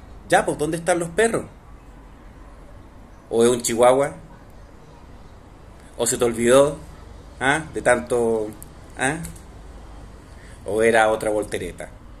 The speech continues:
Que no se puede confiar, no se puede confiar en el presidente que tenemos. No es confiable. Dice cosas para la galería y después se olvida.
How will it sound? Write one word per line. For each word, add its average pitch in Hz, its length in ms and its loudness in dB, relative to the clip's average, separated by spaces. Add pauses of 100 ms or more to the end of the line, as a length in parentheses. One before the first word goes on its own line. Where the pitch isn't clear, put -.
(1900)
Que 117 80 -4
no 123 80 0
se 131 100 -2
puede 135 200 4
confiar, 143 420 2 (300)
no 117 120 -2
se 123 120 -2
puede 135 180 6
confiar 151 540 2
en 131 80 2
el 135 80 0
presidente 139 440 -2
que 143 80 -2
tenemos. 143 380 0 (320)
No 123 200 2
es 165 120 2
confiable. 156 720 0 (1160)
Dice 113 280 -4
cosas 123 320 -2
para 107 200 -2
la 104 100 0
galería 180 580 0 (260)
y 117 60 -4
después 175 260 0
se 123 80 -2
olvida. 87 320 -8